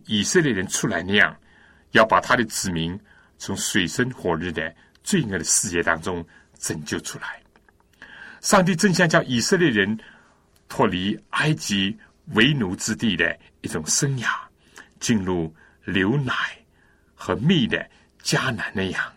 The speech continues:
上帝也必定拯救他的子民，得以进入到那个最后没有罪恶、没有死亡、没有眼泪，甚至没有黑夜的永远平安的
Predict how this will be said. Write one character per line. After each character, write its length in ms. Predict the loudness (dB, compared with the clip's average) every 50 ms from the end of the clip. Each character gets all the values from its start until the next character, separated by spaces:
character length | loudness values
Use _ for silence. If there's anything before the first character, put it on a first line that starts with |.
| _ _ _ _ _ _ _ -20 -20 -20 -16 _
上 300 | -2 2 2 2 2 2
帝 80 | 2 2
也 100 | 2 4
必 160 | 4 2 2
定 160 | 4 2 2 4
拯 200 | 2 2 2 2
救 140 | 0 -2 0
他 140 | 0 -2
的 80 | -2 -2
子 240 | -2 -2 -2 -2 -2
民， 340 | -4 -6 -6 -6 -6 -8 -10 -14 -20 _ _ -20 _ _ _ _ _ _
得 100 | 2 2
以 320 | 2 2 -2 -4 -4 -6 -8 -12 -20 _ _ _ _
进 240 | -6 -4 -2 -2 -2
入 120 | -2 -2 0
到 220 | 2 2 2 2
那 160 | -2 -4 -6
个 100 | -6 -6 -8
最 280 | -8 -2 0 0 0
后 360 | 0 -2 -4 -4 -4 -6 -8 -14 _ _ _ _ _ _ _ _ _ _
没 160 | -6 -2 -2
有 100 | -2 -4 -6
罪 340 | -8 -4 -4 -2 -2 -2 -6
恶、 160 | -10 -12 -14 -16 _ _ _ _ _ _ _ _
没 140 | -2 0 0
有 100 | 0 0
死 300 | -2 -4 -6 -4 -6 -6
亡、 340 | -8 -8 -8 -8 -10 -12 -16 -20 _ _ _ _ _ _ _
没 120 | 0 2
有 120 | 2 2
眼 260 | -2 -6 -8 -10 -12 -12 -10
泪， 280 | -10 -10 -10 -12 -14 _ _ _ _ _ _ _ _ _ _ _ -20 -20 _ _ -10
甚 240 | -2 0 0 0
至 120 | 2 0 -4
没 140 | 0 2 0
有 120 | 0 0
黑 200 | -2 -2 -2 -2
夜 220 | 0 0 -2 -4
的 180 | -4 -6 -10 -12 _ _ _ _ _ _ _ _
永 260 | 0 0 0 0 0 -2
远 160 | -4 -6 -6 -10
平 240 | -12 -12 -12 -10
安 180 | -8 -8 -10 -10
的 60 | -10